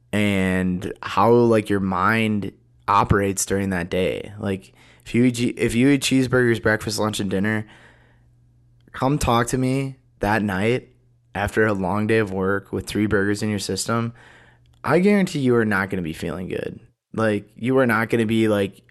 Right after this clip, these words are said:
I, there is no way you can convince me that you were, you'll ever come close to having the best day of your life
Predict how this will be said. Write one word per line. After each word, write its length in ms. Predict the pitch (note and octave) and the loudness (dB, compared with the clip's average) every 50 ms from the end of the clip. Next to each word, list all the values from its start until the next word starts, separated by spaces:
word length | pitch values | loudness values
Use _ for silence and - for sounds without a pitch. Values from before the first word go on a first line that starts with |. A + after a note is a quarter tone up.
| _ - | _ 0
I, 440 | A2 A#2 A#2 - - - A3+ - - | 2 2 2 2 0 -6 -10 -10 -2
there 200 | - D3+ D3+ D3 | 6 8 8 8
is 180 | D3+ D3 C3+ C3+ | 8 6 4 0
no 240 | C#3+ C#3 C#3 D3 D#3 | 0 2 4 4 6
way 260 | D#3 D#3+ D3 C3 A#2+ | 6 6 6 6 4
you 160 | A2 G#2+ A2 | 2 0 -2
can 160 | - - A2+ | -2 -4 -4
convince 420 | G#2+ A#2 A2 A2 A2 G#2+ G2+ - - | -2 -2 -2 0 0 -2 -2 -2 -2
me 100 | G2 F#2+ | 0 0
that 160 | F#2+ F2+ F2 | 0 0 0
you 220 | F#2+ G2 G#2 A2 | 0 -2 0 2
were, 280 | A2 G#2+ G#2 G#2 G2 - - - - - - - - - _ _ - | 2 4 2 2 2 -2 -6 -14 -20 -20 -20 -20 -20 -20 _ _ -8
you'll 320 | - C3+ C#3 D3 C3+ B2 - | -2 4 6 8 8 8 6
ever 320 | A2+ B2+ C3+ B2+ B2+ A#2+ A#2 | 4 2 2 2 2 0 0
come 220 | - B2+ A#2 A2+ | 0 -2 -2 -2
close 300 | - - G#2+ G2+ G2+ - | -2 -2 -2 -2 0 -2
to 80 | - G2 | -2 -2
having 240 | G#2 G2 F#2+ G2+ | -2 -2 0 0
the 60 | F#2+ F#2 | -2 -2
best 260 | F2+ F2+ F2 - - | -2 -4 -4 -4 -4
day 80 | F2+ | -4
of 60 | F2+ F2 | -2 -2
your 100 | F2 F2+ | -2 -4
life 480 | F2 D#2 A#1+ G1+ G1+ - - - - | -4 -4 -6 -6 -8 -8 -10 -14 -20